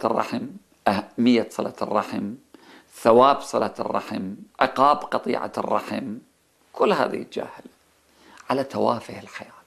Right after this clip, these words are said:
على خلاف بسيط يقاطع أحيانًا أحدهم أباه، أمه، إخوته، خواله، أعمامه، يتجاهلون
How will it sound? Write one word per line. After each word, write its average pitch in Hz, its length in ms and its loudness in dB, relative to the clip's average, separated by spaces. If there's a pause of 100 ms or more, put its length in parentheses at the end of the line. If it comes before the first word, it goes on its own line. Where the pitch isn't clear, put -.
(1200)
على 113 160 8
خلاف 139 480 4
بسيط 135 380 2 (720)
يقاطع 120 540 4
أحيانًا 110 600 -2
أحدهم 110 460 -4
أباه، 107 380 2 (680)
أمه، 104 380 2 (640)
إخوته، - 480 -2 (1000)
خواله، 107 680 6 (300)
أعمامه، 110 760 0 (1700)
يتجاهلون 107 800 4